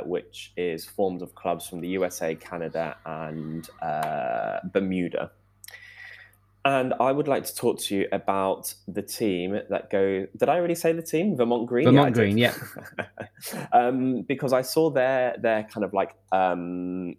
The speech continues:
Speaker 1: efforts of kits here, um, and I just wanted to talk about them because they look bloody lovely. Um, they have gone for the,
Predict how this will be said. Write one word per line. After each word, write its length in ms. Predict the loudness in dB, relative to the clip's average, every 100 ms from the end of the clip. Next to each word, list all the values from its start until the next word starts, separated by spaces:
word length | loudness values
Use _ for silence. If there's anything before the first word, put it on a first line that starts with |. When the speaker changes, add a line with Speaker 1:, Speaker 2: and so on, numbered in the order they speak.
| 0
Speaker 1:
efforts 640 | 0 2 2 2 0 -2
of 180 | -2 -2
kits 360 | -4 -4 -2 -2
here, 420 | 2 4 2 0 _ _ _ _ _ 0
um, 800 | 2 2 2 2 0 0 -4 -8 _ -2
and 400 | 2 2 0 -4 0
I 580 | 0 2 0 0 -2 -6 _ _ -18
just 300 | -10 -8 -10 -8
wanted 340 | 0 0 0
to 100 | -4
talk 260 | -2 -2 0
about 240 | 0 -2
them 140 | -2 -4
because 340 | -6 -6 -4
they 160 | 0 0
look 280 | 0 -4 -6
bloody 240 | -4 -2
lovely. 400 | -4 -4 -6 -8 _ _ _ -20 _ _ -4
Um, 600 | -2 0 -2 -4 -4 -8 _ _ _ _ _ _ _ -20 _
they 1000 | -2 2 4 4 4 2 2 2 2 0 -6 -18 -10 -6
have 220 | -2 -2 0
gone 180 | 0
for 120 | 0
the, 100 | -8